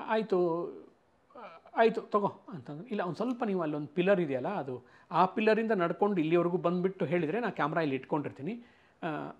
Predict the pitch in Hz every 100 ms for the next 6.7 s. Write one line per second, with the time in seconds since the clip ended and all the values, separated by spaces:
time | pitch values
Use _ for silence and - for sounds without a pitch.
0 | - 202 - - - 190 180 190 - 180
1 | 190 151 - 139 139 123 120 131 _ _
2 | _ _ _ _ _ 160 160 165 175 185
3 | - 143 175 185 202 190 185 226 214 196
4 | 143 175 - 208 202 208 233 202 214 214
5 | 202 190 208 233 165 170 233 185 156 -
6 | 143 131 127 156 196 180 -